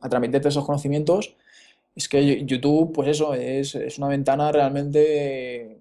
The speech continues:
de realidad. Si, es que eres una persona con una cámara y, y no hay más. No, no hay na-, no hay nada. Yo creo que eso, que eso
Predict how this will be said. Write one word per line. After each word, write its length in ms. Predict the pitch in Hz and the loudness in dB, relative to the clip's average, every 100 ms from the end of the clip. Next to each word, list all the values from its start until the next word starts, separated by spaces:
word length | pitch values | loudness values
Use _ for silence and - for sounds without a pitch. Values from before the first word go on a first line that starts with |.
| _ | _
de 200 | 139 139 | -2 0
realidad. 520 | 131 113 117 123 147 - | 0 -2 0 2 2 -2
Si, 640 | 139 131 127 123 123 123 - - - - | -8 -6 -6 -6 -8 -10 -14 -20 -20 -16
es 120 | 120 | -6
que 80 | 135 | 0
eres 140 | 139 | 0
una 140 | 147 147 | 0 0
persona 320 | 139 151 147 | -2 -2 -2
con 100 | 143 | -2
una 160 | 147 143 | 0 0
cámara 580 | 151 156 165 175 175 180 | 0 2 4 4 4 2
y, 720 | 156 143 135 135 135 131 131 _ _ _ _ - | 0 -2 -2 -4 -6 -6 -10 _ _ _ _ -6
y 80 | |
no 60 | 135 | -2
hay 60 | 151 | 0
más. 340 | 175 - - - - - - | 0 -2 -8 -20 -20 -20 -8
No, 380 | 147 147 143 135 | -4 0 0 -2
no 80 | |
hay 80 | 147 | -2
na-, 180 | 156 139 | -2 -2
no 80 | 147 | -4
hay 80 | 151 | -4
nada. 320 | 151 143 131 147 | 0 0 0 -2
Yo 120 | 143 | 2
creo 120 | 151 | 2
que 80 | 151 | 2
eso, 500 | 147 160 160 156 147 - - _ _ _ _ _ _ _ | 2 2 4 2 -2 -8 -20 _ _ _ _ _ _ _
que 100 | - | -8
eso 140 | 123 | -2